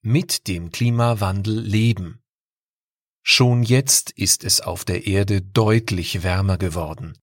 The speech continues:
Auch wenn wir heute weniger Treibhausgase produzieren,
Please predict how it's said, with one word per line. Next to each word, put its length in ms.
Auch 320
wenn 220
wir 220
heute 520
weniger 480
Treibhausgase 1080
produzieren, 840